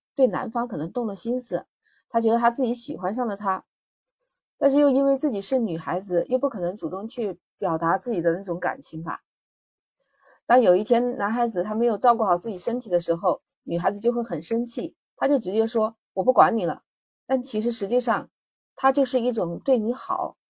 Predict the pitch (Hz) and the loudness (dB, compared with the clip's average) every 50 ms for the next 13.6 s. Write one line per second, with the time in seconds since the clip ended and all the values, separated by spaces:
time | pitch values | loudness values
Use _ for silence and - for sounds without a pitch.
0 | _ _ - - 277 277 262 254 233 247 240 240 196 220 240 226 233 240 233 - | _ _ -6 0 4 4 6 6 6 4 2 2 4 4 4 4 4 2 0 -4
1 | - - 160 160 160 196 214 - 185 165 165 - 220 196 180 160 139 - - _ | -4 -4 -4 -2 -4 -4 -4 -4 -4 -6 -4 -4 -4 -4 -2 -4 -6 -6 -12 _
2 | _ _ _ _ _ _ _ _ _ - 285 294 - - 320 330 311 311 311 - | _ _ _ _ _ _ _ _ _ -2 -2 -2 2 4 4 6 6 4 4 2
3 | 226 - - 196 220 226 247 233 220 - - 233 226 226 226 285 262 190 147 107 | 0 0 0 0 0 0 -2 -4 -4 -2 -2 -2 -2 -2 -2 -2 0 2 2 0
4 | - _ - - 202 214 226 226 226 285 269 247 247 226 226 170 - - - 214 | 0 _ -10 -4 -2 0 0 0 0 0 0 0 0 -2 -4 -4 -6 -4 -2 -2
5 | 214 202 - 180 175 165 - - _ _ _ _ _ _ _ _ _ _ _ _ | -2 -2 -4 -8 -8 -8 -10 -12 _ _ _ _ _ _ _ _ _ _ _ _
6 | _ _ _ _ _ _ _ _ _ - - 254 240 - - 185 202 240 254 247 | _ _ _ _ _ _ _ _ _ 4 4 4 4 4 0 -2 0 0 0 0
7 | 247 - 190 147 135 165 - 202 208 - 208 196 208 196 196 175 156 175 - - | 2 0 0 -2 -2 -6 -8 -8 -4 -2 -2 0 0 -2 -4 -4 -6 -6 -6 -4
8 | 269 285 277 247 208 196 - - 226 202 175 175 214 214 208 202 - 185 180 220 | -2 -2 -2 -4 -6 -8 -6 -4 0 0 2 2 2 2 0 0 -4 -8 -4 -4
9 | 208 196 185 180 165 135 - - - - 175 160 - - - 269 247 208 196 - | -4 -4 -4 -4 -4 -6 -6 -6 -8 -6 -6 -6 -6 -6 -4 -2 -2 -2 -2 -2
10 | 202 180 170 - _ _ _ _ _ _ _ _ _ _ _ _ _ - 262 247 | -4 -4 -4 -6 _ _ _ _ _ _ _ _ _ _ _ _ _ 0 2 4
11 | 254 247 240 - - 226 247 - - 202 190 - - - - 180 170 175 214 233 | 2 2 0 0 -2 -2 -2 -2 0 0 0 0 -2 -2 -6 -6 -4 0 0 0
12 | 233 - 220 208 220 208 175 170 165 170 165 175 202 196 180 - 220 202 190 180 | 0 0 -2 -2 -2 -2 -2 -2 -4 -6 -6 -6 -8 -8 -8 -8 -8 -8 -8 -8
13 | - 214 - - 165 - - 156 - 170 151 - | -10 -10 -8 -6 -8 -8 -8 -6 -4 -4 -4 -4